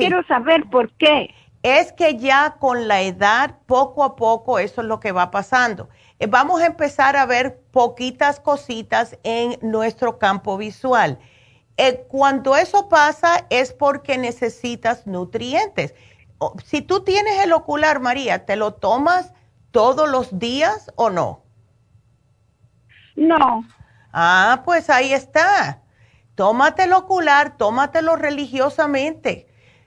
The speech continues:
Speaker 2: Eh, eh, o sea, si te
Speaker 1: Ok.
Speaker 2: tomaste dos y te ayudó,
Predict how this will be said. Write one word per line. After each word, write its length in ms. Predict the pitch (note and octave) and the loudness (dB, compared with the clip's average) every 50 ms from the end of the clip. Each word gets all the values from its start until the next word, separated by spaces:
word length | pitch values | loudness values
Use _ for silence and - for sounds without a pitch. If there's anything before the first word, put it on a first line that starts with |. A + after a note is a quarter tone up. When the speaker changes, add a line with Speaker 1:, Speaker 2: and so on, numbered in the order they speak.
| _ _ _ - C#3+ A#3+ | _ _ _ 0 2 2
Speaker 2:
Eh, 200 | A#3+ A#3+ A3+ A#3 - - - | 2 0 -2 -6 -10 -12 -6
eh, 140 | - A3 - - | -4 -4 -2 0
o 120 | - C4+ | 0 0
sea, 280 | C4 C4 D#4+ C#4 A#3+ A#3 | 2 2 2 2 2 0
si 200 | A3+ - D4+ C#4 | 0 -2 -4 -2
te 120 | C#4 C#4+ C#4 | -2 -2 0
Speaker 1:
Ok. 80 | C4+ | 2
Speaker 2:
tomaste 580 | D4 C#4+ C#4 C#4 D4 D#4 F4 F#4 F4+ - G4 F4+ | 2 2 2 2 2 0 0 0 0 0 0 0
dos 300 | B3+ D4 C#4+ C#4+ D4+ - | 2 2 0 0 0 -2
y 100 | D#4+ D4 | -6 -8
te 140 | - - C4 | -4 -2 -2
ayudó, 680 | A#3 A3+ A3+ A#3 A3+ A#3 C4+ A#3+ A3+ G#3+ G3+ G3+ - | -2 -2 -4 -4 -2 0 2 2 2 0 -2 -4 -10